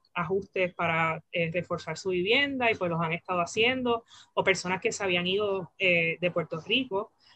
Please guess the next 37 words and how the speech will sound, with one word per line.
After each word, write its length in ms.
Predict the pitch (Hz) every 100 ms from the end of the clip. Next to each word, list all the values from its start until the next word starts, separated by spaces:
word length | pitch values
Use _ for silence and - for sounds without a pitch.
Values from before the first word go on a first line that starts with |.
| _
eh, 760 | 202 190 175 165 160 156 151 156
y 120 | 196
están 400 | 180 - 170 180
regresando, 720 | 175 180 160 156 226 285 247
o 120 | - 190
personas 340 | 170 - 160
que 100 | 220
se 100 | -
habían 300 | 185 170 175
ido 360 | 170 202 226 208
a 240 | 165 160
vivir 300 | 160 160 160
con 140 | - 196
sus 280 | 214 190 180
hijos 320 | 196 214 208
porque 240 | 196 175 165
tenían 320 | 165 156 175
miedo 600 | 175 208 240 214 208 202
y 220 | 185 165
están, 720 | 160 - 160 175 185 190 185 -
por 100 | 170
ejemplo, 280 | 160 160 208
ayer 160 | 170
mismo 180 | 170 202
nos 220 | 196 165 _ _
tuvi-, 260 | 180 165 156 _ -
tu-, 140 | 180 _
eh, 200 | 185 170 160
trabaja-, 540 | 165 156 160 - 170
eh, 180 | 156 156
hicimos 320 | 175 - 165 165
una 100 | 185
encuesta 260 | 185 202
con 100 | 185
una 100 | 175
señora 500 | - - 185 190 196 - - - _ _ 202
eh, 520 | 180 165 156 156 131